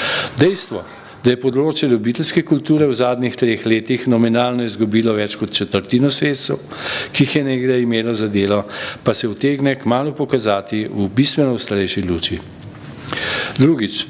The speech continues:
nacionalni program kulture dva tisoč štirinajst do dva sedemnajst ustrezno opredeljuje naloge ljubiteljske kulture v naslednjem štiriletnem obdobju in ga podpiramo.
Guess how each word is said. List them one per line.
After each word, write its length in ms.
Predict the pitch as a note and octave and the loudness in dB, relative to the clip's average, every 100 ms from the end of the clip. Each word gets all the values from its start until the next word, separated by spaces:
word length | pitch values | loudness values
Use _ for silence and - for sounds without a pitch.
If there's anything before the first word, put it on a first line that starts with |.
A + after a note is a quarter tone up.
| A#2+ | -2
nacionalni 500 | B2 D#3 D#3+ F#3+ F#3 | 0 2 2 2 0
program 380 | D#3+ C#3 D#3 | 2 2 0
kulture 720 | D3 B2+ - C3+ D#3 D#3 - - | 0 -2 2 4 4 0 -6 -2
dva 180 | B2 | 2
tisoč 320 | C3+ - C3 A#2 | 2 2 0 2
štirinajst 360 | - D3+ D3+ C3 | 2 2 2 2
do 60 | A#2+ | 2
dva 160 | A2+ | 2
sedemnajst 580 | A2+ A#2 A2+ C#3 D#3+ - - - - - | 2 0 2 0 -2 -6 -14 -12 -10 -4
ustrezno 580 | - B2+ - E3+ E3+ C3+ A2+ | 0 2 4 2 2 0 0
opredeljuje 600 | A#2+ G#2+ A2 A2+ A#2 A2 | 0 2 2 4 4 4
naloge 380 | G#2 G#2 G#2+ | 0 0 -2
ljubiteljske 600 | A2 G#2 G2+ G2+ G2 - G2 | 0 0 0 -2 -2 -4 0
kulture 420 | G2 - C3+ D3 | 0 4 4 4
v 80 | C3+ | 2
naslednjem 440 | A2 B2 A2 A2 | 2 2 2 0
štiriletnem 560 | - A2 G2+ G#2 G#2 G2 | 0 2 2 2 2 -2
obdobju 520 | F2 F#2+ F2 A#2+ D#3+ - - - - | 0 0 2 2 2 -6 -16 -6 0
in 160 | B2+ | 2
ga 80 | C#3+ | 2
podpiramo. 640 | C#3+ C3 - G2 F2 E2+ | 0 -2 0 0 0 -4